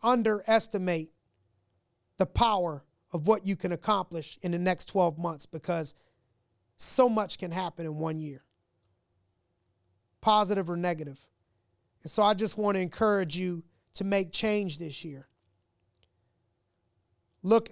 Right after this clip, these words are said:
look, in, and it's not about the gifts or the money. It's, it's what do you want to do differently in twenty twenty-four to make positive strides and grow in the next twelve months? How, how do we want Christmas to look? And it's not about the presents.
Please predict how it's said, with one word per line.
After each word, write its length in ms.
look, 240
in, 160
and 120
it's 140
not 200
about 340
the 80
gifts 480
or 80
the 140
money. 360
It's, 200
it's 200
what 200
do 40
you 160
want 360
to 100
do 140
differently 760
in 120
twenty 320
twenty-four 720
to 100
make 280
positive 480
strides 500
and 180
grow 380
in 120
the 80
next 320
twelve 340
months? 280
How, 260
how 140
do 80
we 120
want 260
Christmas 540
to 120
look? 340
And 80
it's 140
not 200
about 300
the 60
presents. 680